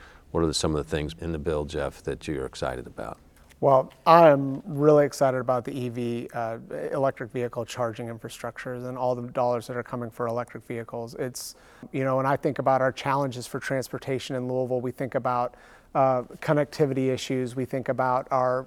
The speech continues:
Speaker 2: the quality of our infrastructure, but then we also have to think about modernizing our infrastructure and getting ready for,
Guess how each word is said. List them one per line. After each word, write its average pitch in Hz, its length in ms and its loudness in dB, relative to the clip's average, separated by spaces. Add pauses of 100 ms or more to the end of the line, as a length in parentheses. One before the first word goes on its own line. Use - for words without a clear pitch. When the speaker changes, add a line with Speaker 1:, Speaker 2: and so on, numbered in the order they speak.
Speaker 2:
the 143 100 -2
quality 143 440 6
of 127 100 2
our 131 100 2
infrastructure, 139 480 -4
but 127 100 -2
then 143 120 0
we 139 100 2
also 143 240 4
have 135 140 4
to 131 60 -8
think - 180 -6
about 127 180 -2
modernizing 127 720 0
our 123 100 -4
infrastructure 123 540 -8
and 123 100 -6
getting 127 260 0
ready 120 300 -2
for, 117 400 -4